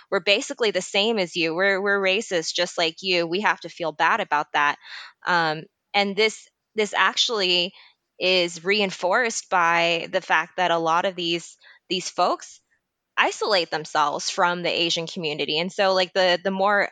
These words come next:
um, isolated they get from the community, they really know nothing about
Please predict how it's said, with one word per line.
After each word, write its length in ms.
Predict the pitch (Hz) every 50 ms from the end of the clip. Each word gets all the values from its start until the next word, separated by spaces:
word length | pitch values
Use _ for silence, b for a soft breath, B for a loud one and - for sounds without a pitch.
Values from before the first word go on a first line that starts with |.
| - -
um, 380 | - - 180 170 160 156 156 - -
isolated 560 | - 214 277 - - 302 262 214 185 175 160
they 100 | 160 170
get 200 | 160 - 170 -
from 220 | - - 202 202 202
the 80 | 180
community, 520 | - - 202 175 185 190 190 170 151 156 160
they 140 | 175 180 175
really 260 | 175 214 220 226 214
know 140 | 202 185 185
nothing 480 | 190 185 185 190 - 180 165 165 160 - B B B B B B B B -
about 480 | - 175 160 190 180 190 185 147 -